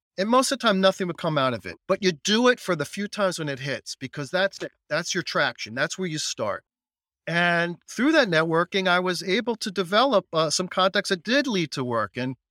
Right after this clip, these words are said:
and that g-, goes to part two. Well, how do you grow a business? Well, one opportunity came to itself was from a, a local hospital. Local hospital had a P R department, and they needed articles. They just contracted with a, a local paper where they would do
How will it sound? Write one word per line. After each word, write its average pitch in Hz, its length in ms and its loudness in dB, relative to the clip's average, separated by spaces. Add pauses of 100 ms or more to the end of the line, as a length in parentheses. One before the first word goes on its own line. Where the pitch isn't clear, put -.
(340)
and 160 180 2
that 196 220 4
g-, 202 80 -8
goes 180 280 0
to 185 100 -12
part 208 300 2
two. 269 220 0
Well, 156 200 0
how 190 240 2
do 226 60 0
you 214 100 0
grow 185 220 4
a 175 40 0
business? - 400 -6
Well, 185 220 0 (360)
one 185 300 4
opportunity 202 440 2
came 160 280 -4
to 160 140 -8
itself 156 340 0
was 143 140 -6
from 143 240 -2
a, 143 160 2
a 135 100 -2
local 160 540 0 (840)
hospital. 143 580 -2
Local 175 260 -2
hospital 151 400 0
had 151 140 2
a 147 60 -8
P 143 180 -4
R 180 100 4
department, 131 640 -2 (480)
and 143 380 6
they 147 80 2
needed 175 340 2
articles. 127 460 4
They 127 100 -4
just 190 220 -2
contracted 165 640 0
with 143 180 -6
a, 135 200 4
a 131 60 -2
local 156 360 0
paper 151 440 2
where 131 140 0
they 135 140 2
would 131 160 -2
do 147 320 0